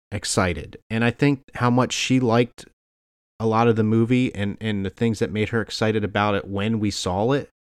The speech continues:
made me have a better, I don't know, it's just, it was a good movie going experience to go see that movie with her, I guess. She, I mean, she might have different opinions about the movie afterwards. I, I don't really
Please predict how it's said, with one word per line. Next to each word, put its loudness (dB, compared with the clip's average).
made 4
me 2
have 0
a -6
better, 0
I -2
don't 6
know, 6
it's 0
just, -2
it 0
was 4
a 4
good 6
movie 4
going 4
experience -2
to -6
go -2
see -4
that -4
movie -6
with -10
her, -14
I -8
guess. -12
She, -4
I -2
mean, 0
she 0
might 4
have 2
different 2
opinions 0
about 0
the -4
movie 0
afterwards. 0
I, -2
I -2
don't -4
really -4